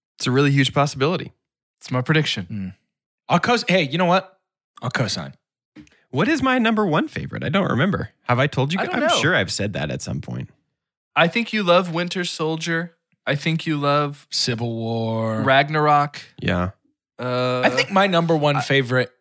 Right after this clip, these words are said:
Speaker 3: is Endgame, honestly.
Speaker 1: I think that might be mine too.
Speaker 2: Yeah.
Speaker 3: It was just such
Speaker 1: Infinity
Speaker 3: an
Speaker 1: War.
Speaker 3: experience.
Speaker 1: I don't know. There's lots of good ones.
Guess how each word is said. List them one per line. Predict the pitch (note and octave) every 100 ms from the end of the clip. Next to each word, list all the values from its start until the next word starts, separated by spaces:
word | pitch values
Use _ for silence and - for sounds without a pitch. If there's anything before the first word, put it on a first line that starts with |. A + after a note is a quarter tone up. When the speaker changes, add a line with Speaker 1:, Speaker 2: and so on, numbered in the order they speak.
| _ _ _
Speaker 3:
is | B2+ A#2 G2+
Endgame, | E2 G2+ F#2+ G2+ G2+ G2+ _ _ _ _
honestly. | G2+ G2 G2+ G#2 G#2 -
Speaker 1:
I |
think | - B3 A#3
that | G#3
might | C#3 B2
be | A2+
mine | F#2+ E2+ D2
too. | - B1 - _ _ _ _ _ _
Speaker 2:
Yeah. | G#2 D3 -
Speaker 3:
It | F3+
was | F3+
just | F3+ -
such | D#3+ -
Speaker 1:
Infinity | - D3 A2
Speaker 3:
an | F#2
Speaker 1:
War. | G#2+
Speaker 3:
experience. | - A2
Speaker 1:
I | E2+
don't | C#2+
know. | - - - -
There's | D4 B3
lots | C#3+ -
of | G2
good | G2+ G#2
ones. | F2+ G2+ -